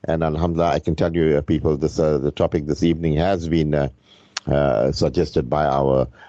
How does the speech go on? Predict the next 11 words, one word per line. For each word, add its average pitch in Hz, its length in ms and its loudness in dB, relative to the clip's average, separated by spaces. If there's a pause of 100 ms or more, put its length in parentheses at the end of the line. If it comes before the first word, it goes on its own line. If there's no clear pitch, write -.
(180)
uh, 60 140 0
attorney, 69 580 0 (220)
Hafiz 71 500 -2
Muhammad 65 420 -2
Kubadia. 73 640 0 (400)
And 73 360 0
it's, - 260 -2
uh, 71 240 2 (720)
buying 127 320 0
and 104 120 0
selling 110 460 -2